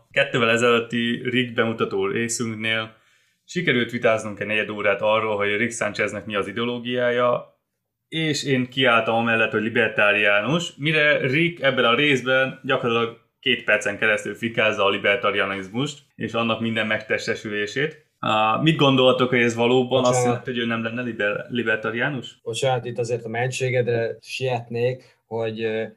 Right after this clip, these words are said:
Speaker 2: egy Rick kópia ekézi hosszan a libertarianizmust, és hogyha egyszer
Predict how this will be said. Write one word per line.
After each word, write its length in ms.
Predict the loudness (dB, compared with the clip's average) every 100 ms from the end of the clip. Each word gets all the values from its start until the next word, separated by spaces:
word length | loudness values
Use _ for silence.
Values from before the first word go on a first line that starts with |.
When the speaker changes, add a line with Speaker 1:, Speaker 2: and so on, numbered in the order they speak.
| _
Speaker 2:
egy 200 | -8 -4
Rick 300 | -4 -4 -10
kópia 840 | 0 2 2 -2 -2 -2 -2 -6 _
ekézi 600 | -6 -6 -6 -6 -8 -10
hosszan 720 | -8 -8 -6 -4 -2 -4 -8 _
a 80 | -8
libertarianizmust, 1300 | -2 -2 -2 -4 -4 -4 -6 -12 -10 -2 -2 -2
és 160 | -6 -6
hogyha 360 | -12 -6 -4 -4
egyszer 440 | -6 -6 -8